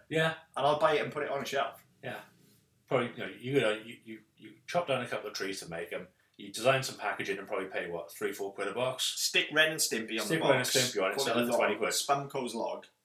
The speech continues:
Speaker 2: There you go.
Speaker 1: Sorry. Um, yeah, but you're right. That's, that, and that's kind of the way it would work now. You will literally sell anything with a name on it.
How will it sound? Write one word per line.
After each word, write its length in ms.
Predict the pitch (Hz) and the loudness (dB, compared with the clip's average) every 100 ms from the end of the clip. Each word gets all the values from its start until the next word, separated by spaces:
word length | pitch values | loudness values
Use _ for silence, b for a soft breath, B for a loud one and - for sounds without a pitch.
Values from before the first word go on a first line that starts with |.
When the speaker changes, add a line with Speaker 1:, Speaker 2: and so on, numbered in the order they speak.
| _ _ | _ _
Speaker 2:
There 80 | 113 | -6
you 140 | 110 | -4
go. 120 | 101 - - _ _ _ _ _ _ _ _ _ _ _ b b | -4 -8 -12 _ _ _ _ _ _ _ _ _ _ _ b b
Speaker 1:
Sorry. 340 | - - 82 80 _ B B B B B | -14 -10 -10 -12 _ B B B B B
Um, 360 | 101 104 101 - - | 2 4 2 -6 2
yeah, 220 | 139 - - - - | 4 4 2 -14 -10
but 180 | 110 | -2
you're 100 | 123 | 4
right. 160 | 131 - 92 - | 8 6 4 -2
That's, 220 | 110 104 | -2 -2
that, 120 | 104 101 | -6 -6
and 80 | 110 | -4
that's 140 | 110 | -2
kind 160 | - 117 | 0 0
of 40 | |
the 60 | 104 | 4
way 180 | 104 101 | 4 4
it 220 | 101 110 110 | 2 -4 -8
would 100 | 107 | -2
work 280 | 104 95 120 | -2 -2 -2
now. 140 | 90 | -2
You 120 | 90 | -2
will 120 | 95 95 | -4 -4
literally 280 | 98 92 | -4 -4
sell 320 | 85 - 92 95 | -2 2 4 6
anything 460 | 104 95 87 82 - _ _ - | 4 2 -4 -6 -12 _ _ -8
with 160 | 123 92 | -2 0
a 80 | 95 | 0
name 240 | 107 87 | -4 -4
on 180 | - - | -12 -16
it. 500 | - _ - 120 | -20 _ -14 -10